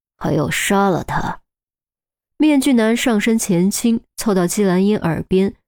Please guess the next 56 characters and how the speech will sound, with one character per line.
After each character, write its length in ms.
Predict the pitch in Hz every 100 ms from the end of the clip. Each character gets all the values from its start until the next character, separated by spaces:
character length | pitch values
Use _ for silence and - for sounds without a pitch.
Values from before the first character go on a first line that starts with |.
| _ _ -
语 180 | 254 254
调 240 | 311 294
宛 180 | 254 208
如 200 | 202 233
丝 260 | 254 - 285
丝 160 | -
吐 260 | 269 - 160
信 200 | - 240
的 80 | 175
毒 240 | 165 170
蛇。 480 | - - 165 170 - _ _ _ _ _ _ _ _ _ -
季 160 | 226
兰 180 | 214 208
英 160 | 220 233
侧 300 | - 277 202
移 300 | 190 185 175
一 40 |
步， 280 | 190 196 -
拉 180 | 190 190
开 220 | 208 208
距 240 | 202 208
离。 240 | 160 160 160 - _ _ _ _ _ - _ _ - - -
“他 180 | - 262
和 120 | 262
你 100 | 247
无 140 | 214
冤 180 | 247 254
无 100 | 226
仇， 360 | - 208 202 214
你 80 | -
为 160 | 226 277
什 120 | 190
么 60 | 160
要 60 |
杀 200 | 185 185
他？ 300 | 175 175 175 _ _
你 80 | -
疯 200 | - 294
了 80 | 294
吗 220 | 165 156 - _ _ _ _ _ _ _ _ _ _ _ _ _
？”“无 220 | 170 156
冤 280 | 160 165 160
无 180 | 165 156
仇？ 540 | - - 160 170 202 - _ _ _ _ _ _
你 200 | - 190
怎 180 | 277 180
么 120 | -
知 160 | 151 175
道 260 | 165 156 123
我 240 | - 147
和 160 | - 131
他 140 | 160
无 240 | 147 160
冤 280 | 170 170 160
无 120 | 156
仇？” 420 | 165 - - 143